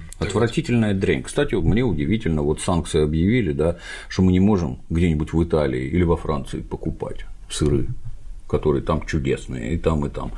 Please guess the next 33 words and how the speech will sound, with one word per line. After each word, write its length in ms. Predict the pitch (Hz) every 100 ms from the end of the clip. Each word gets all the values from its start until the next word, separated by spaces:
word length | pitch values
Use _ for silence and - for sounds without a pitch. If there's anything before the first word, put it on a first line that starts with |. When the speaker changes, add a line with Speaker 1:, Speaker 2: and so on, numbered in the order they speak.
| - - - - - -
Speaker 2:
А 80 | -
чё 140 | 120 123
они 140 | 104
сюда 360 | - 82 78 65
не 240 | 69 82
бросятся 460 | 87 110 107 78 76
и 60 | 73
не 80 |
построят 480 | 73 87 - 82 71
здесь 180 | 73 71
пармезановую 840 | - 85 85 82 82 71 67 71 71
фабрику? 600 | - 110 92 71 76 -
Speaker 1:
Да 60 | 127
ладно, 220 | 131 -
прекрати. 520 | - 104 107 - - - -
Ты 80 | -
прекрасно 420 | 143 190 190 139
можешь 280 | 139 127 104
закупить, 500 | 113 123 123 113 98
э, 300 | 101 98 92
белорусский 520 | 110 120 113 - -
пармезан. 720 | 95 107 113 139 131 98 87 -
Я, 100 | -
например, 260 | 120 113 104
пробовал 240 | 117 104 104
даже 200 | 101 92
белорусские 500 | 101 98 95 - 87
устрицы. 440 | 82 - - - -
Speaker 2:
В 140 | -
Speaker 1:
Отлично. 240 | - 139 139
Speaker 2:
соседнем 480 | - 170 156 135 123
магазине 720 | 120 110 120 120 113 95 87
дают 640 | 85 107 120 147 147 -